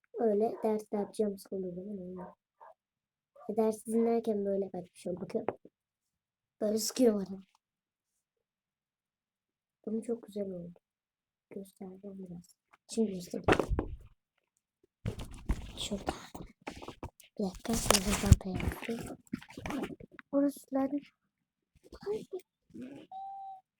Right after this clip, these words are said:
Sütlacın sesi çıkmıyor diyecektim. Sütlaç uyuyormuş.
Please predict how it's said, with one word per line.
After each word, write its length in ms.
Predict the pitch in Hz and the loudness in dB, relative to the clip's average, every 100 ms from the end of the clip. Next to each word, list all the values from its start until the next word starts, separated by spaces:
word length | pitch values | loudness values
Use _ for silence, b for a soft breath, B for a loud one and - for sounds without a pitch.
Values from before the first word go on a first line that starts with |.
| - - - _ - - - _ | -18 -14 -16 _ -12 -12 -12 _
Sütlacın 640 | - - - 294 302 294 294 - | -14 -10 0 2 4 2 -2 -6
sesi 260 | 302 - | -10 -8
çıkmıyor 560 | - 311 - 320 320 285 | -6 -6 -2 -2 0 -2
diyecektim. 560 | 277 269 277 269 - 370 | -4 -4 -4 -4 -4 -2
Sütlaç 560 | 359 - 339 359 - 311 | 0 4 6 4 4 6
uyuyormuş. 840 | 320 339 349 330 302 277 269 | 8 8 6 6 4 4 4